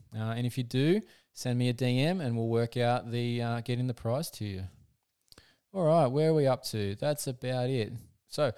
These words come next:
look, awesome show this week, guys and girls. Thanks for listening. I hope you got a bit out of those injury updates. There's been a few things that have happened, like I said, since I've been out with my own injuries. Um, but appreciate you listening as always. So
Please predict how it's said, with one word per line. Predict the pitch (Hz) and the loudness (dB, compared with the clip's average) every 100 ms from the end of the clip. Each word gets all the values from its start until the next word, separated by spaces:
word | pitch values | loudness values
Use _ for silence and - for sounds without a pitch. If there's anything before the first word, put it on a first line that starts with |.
| - _ | -10 _
look, | 160 131 - | -6 -6 -2
awesome | 175 170 180 | 0 0 0
show | 151 160 156 | 2 6 6
this | 156 143 | 4 -2
week, | 147 147 143 | -2 -2 0
guys | 147 147 | 2 2
and | 143 | 2
girls. | 135 143 135 | 0 -2 -2
Thanks | - 147 147 | -2 -2 0
for | 143 | 0
listening. | 131 127 - 131 131 127 | 0 0 -2 -2 -2 -2
I | |
hope | 110 135 143 | 0 2 2
you | 139 | 2
got | 135 | 0
a | 123 | 0
bit | 127 | 0
out | 123 120 | 2 2
of | 117 | 2
those | 113 110 | 0 0
injury | 127 120 117 117 | -2 -2 -2 0
updates. | 117 - 120 117 - | -2 0 0 0 -2
There's | 107 | -6
been | 131 | -4
a | 127 | -4
few | - 117 | -4 -6
things | 113 117 110 | -4 -4 -4
that | 110 | -2
have | 104 | -2
happened, | 107 - 107 | -2 -4 -4
like | 107 | -4
I | 98 | -6
said, | 107 98 | -6 -6
since | 113 110 | -6 -2
I've | 117 110 | -2 -2
been | 104 98 | -4 -4
out | 104 101 104 | -6 -6 -10
with | 101 | -12
my | 101 | -8
own | 117 117 | -4 -2
injuries. | 117 110 117 113 - - _ _ - - | -2 -2 -2 -2 -4 -14 _ _ -14 -8
Um, | 101 101 101 101 | -6 -4 -6 -4
but | 107 | -6
appreciate | - - 113 - 110 | -6 -6 -4 -2 -4
you | 101 | -2
listening | 110 - 107 104 | -4 -4 -6 -4
as | 107 104 | -4 -4
always. | 107 104 101 98 | -2 -2 -2 -4
So | 117 113 | -2 -2